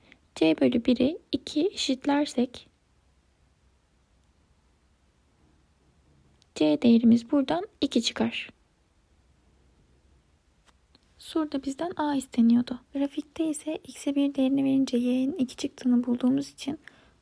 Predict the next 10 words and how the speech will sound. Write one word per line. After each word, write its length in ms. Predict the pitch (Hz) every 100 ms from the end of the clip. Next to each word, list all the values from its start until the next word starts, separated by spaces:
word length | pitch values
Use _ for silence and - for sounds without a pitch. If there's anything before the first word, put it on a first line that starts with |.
| _ _
soruda 420 | - 339 277 254
bunu 100 | 285
yerine 320 | 330 285 262
yazalım. 380 | 247 254 233 233 - _ _ _ _
F 160 | - 311 -
bir 140 | 339 330 -
eşittir 540 | 240 247 - - 330 _ _ _ _ -
A 180 | 311
üzeri 320 | 285 247 285 339
bir. 340 | 247 - -